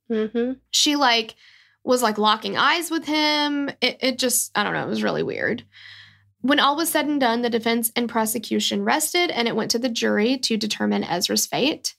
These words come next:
Speaker 2: After only three hours of deliberation, everyone was called back to the courtroom.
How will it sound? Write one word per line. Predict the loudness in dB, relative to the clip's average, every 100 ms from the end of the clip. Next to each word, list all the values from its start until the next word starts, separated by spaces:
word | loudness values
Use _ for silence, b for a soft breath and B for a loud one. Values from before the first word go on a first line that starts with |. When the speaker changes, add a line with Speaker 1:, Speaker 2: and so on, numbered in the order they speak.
| B B B B
Speaker 2:
After | 0 0 0
only | 2 0
three | 0 2 2
hours | 4 2 2 0
of | -2
deliberation, | -2 0 2 2 2 2 0 0 0
everyone | 0 2 2 2
was | 0
called | -2 -2
back | -2 -4
to | -4
the | -4
courtroom. | -4 -2 0 0 -2